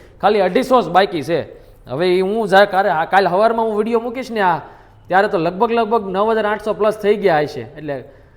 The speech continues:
આજના દિવસમાં વાત કરું ને તો છે ને દસ હજાર તો થઈ જવાના છે. એટલે ફટાફટથી જલ્દી બને, બને ને એમ સબસ્ક્રાઇબ કરી લેજો.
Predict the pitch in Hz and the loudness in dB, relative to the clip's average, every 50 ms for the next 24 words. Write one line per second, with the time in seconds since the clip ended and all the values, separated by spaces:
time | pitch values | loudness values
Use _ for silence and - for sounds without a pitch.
0 | _ _ _ _ - _ - - - 175 196 196 233 220 202 226 233 233 220 214 | _ _ _ _ -20 _ -10 -2 0 0 0 0 0 -2 0 2 2 0 2 2
1 | 226 202 196 214 220 220 - 247 254 254 247 226 202 202 202 196 190 220 214 202 | 2 4 4 4 2 2 0 0 0 0 0 -2 -2 0 -2 -2 -2 -4 -4 -2
2 | 180 208 214 180 202 208 214 208 202 202 - 190 208 226 220 220 208 202 196 180 | -2 -2 -2 -2 -2 -2 -2 0 0 -2 -2 0 0 2 4 4 4 4 4 2
3 | 175 160 143 160 160 156 156 - - - - - - - - - 165 160 - 170 | -2 -2 -2 -2 -4 -4 -6 -12 -18 -20 -20 -20 -20 -14 -8 -6 -4 -4 -2 -2
4 | 196 202 233 208 185 220 226 220 226 226 214 214 202 208 - - - - - 110 | 0 0 0 0 0 -2 -4 -2 -2 0 0 0 0 -2 -6 -12 -18 -20 -10 -4
5 | 156 202 247 233 269 254 226 247 240 233 214 202 185 175 190 208 220 240 226 202 | -2 0 0 0 0 0 2 2 2 2 2 0 0 0 0 0 0 0 -2 -2
6 | 190 185 127 - 202 202 185 - 233 202 - - 214 202 - - 233 254 262 233 | -2 -4 -4 -4 -6 -6 -4 -4 -6 -6 -2 -2 -2 -2 0 0 0 2 4 6
7 | 226 208 180 165 160 139 131 | 6 6 6 4 0 -2 -4